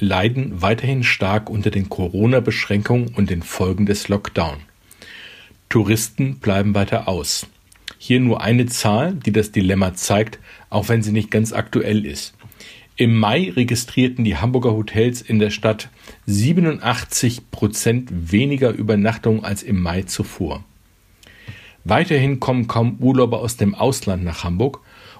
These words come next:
und auch der innerdeutsche Tourismus ist noch nicht in Fahrt gekommen. Und unter dieser Entwicklung leiden die vielen Freizeiteinrichtungen und Attraktionen in der Stadt massiv. Einer davon,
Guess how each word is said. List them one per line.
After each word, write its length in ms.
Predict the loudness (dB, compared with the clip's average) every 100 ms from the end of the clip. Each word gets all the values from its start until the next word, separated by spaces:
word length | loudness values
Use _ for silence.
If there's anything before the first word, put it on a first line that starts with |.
| _
und 180 | -2 2
auch 240 | 0 0
der 240 | -2 -2 0
innerdeutsche 560 | 2 4 4 2 -2
Tourismus 600 | -4 0 0 2 0 0
ist 180 | -2 -2
noch 140 | 0 0
nicht 200 | -2 -2
in 140 | -4
Fahrt 340 | -2 -2 -2
gekommen. 500 | -8 -10 -8 -10 -12 -18 _ _ _ -20 -20 -20 -20 _ _ -4
Und 220 | -2 0
unter 220 | 0 2
dieser 340 | 2 4 4
Entwicklung 580 | 2 2 0 2 0 0
leiden 420 | -2 2 2 2 0
die 100 | -4
vielen 400 | -2 2 2 2
Freizeiteinrichtungen 1300 | 0 0 0 0 -2 -2 0 2 2 -2 0 2
und 160 | 2 0
Attraktionen 760 | -4 -4 -6 -4 -2 2 2 2
in 100 | 2
der 100 | 2
Stadt 300 | -2 -4 -2
massiv. 580 | -2 -2 -6 -6 -10 -20 _ -20 _ _ _ _ -20 _ -20 -20 -20 -20 _
Einer 300 | -4 2 2
davon, 640 | 2 0 0 0 2 0